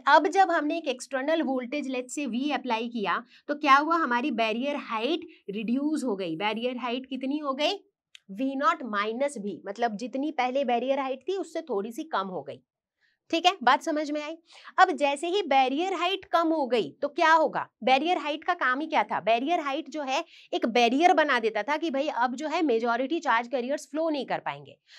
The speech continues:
अब वही वाली जो वॉल है ना, जो बैरियर है, वो थोड़ी कम हो गई है, इसका मतलब अब वापस से मेजॉरिटी चार्ज कैरियर्स फ्लो करेंगे।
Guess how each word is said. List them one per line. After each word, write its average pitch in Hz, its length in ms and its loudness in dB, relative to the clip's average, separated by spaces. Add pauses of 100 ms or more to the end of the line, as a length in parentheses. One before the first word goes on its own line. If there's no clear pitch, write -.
(120)
अब 285 260 6
वही 262 280 8
वाली 359 320 4
जो 359 160 0
वॉल 269 340 8
है 262 100 -2
ना, 277 140 -2
जो 285 140 0
बैरियर 247 360 2
है, 294 80 -2
वो 320 120 -4
थोड़ी 330 240 0
कम 285 220 0
हो 277 140 2
गई 180 180 -4
है, 160 120 -6
इसका 269 280 -4
मतलब 302 340 -4
अब 254 240 2
वापस 285 340 0
से 339 120 -4
मेजॉरिटी 233 560 -2
चार्ज 208 320 -4
कैरियर्स 247 440 -2 (360)
फ्लो 262 300 4
करेंगे। 349 440 0